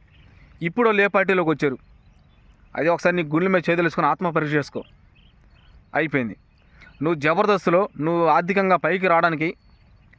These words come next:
నీ స్క్రిప్ట్లు ఫ్లాప్ అయినా సరే వాటిని హిట్ అయ్యి మంచి మార్కులు నీకు రావడానికి అప్పుడు నువ్వు ఎవరు కాలు పట్టుకున్నావు? రోజా గారి కాలు పట్టుకోలేదా? నాగబాబు గారి కాలు పట్టుకోలే-, పట్టుకోలేదా?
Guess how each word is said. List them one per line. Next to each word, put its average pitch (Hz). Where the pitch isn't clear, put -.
నీ 180
స్క్రిప్ట్లు 196
ఫ్లాప్ 185
అయినా 202
సరే 185
వాటిని 147
హిట్ 156
అయ్యి 202
మంచి 165
మార్కులు 190
నీకు 160
రావడానికి 160
అప్పుడు 170
నువ్వు 156
ఎవరు 190
కాలు 185
పట్టుకున్నావు? 165
రోజా 170
గారి 180
కాలు 151
పట్టుకోలేదా? 143
నాగబాబు 185
గారి 175
కాలు 160
పట్టుకోలే-, 147
పట్టుకోలేదా? 156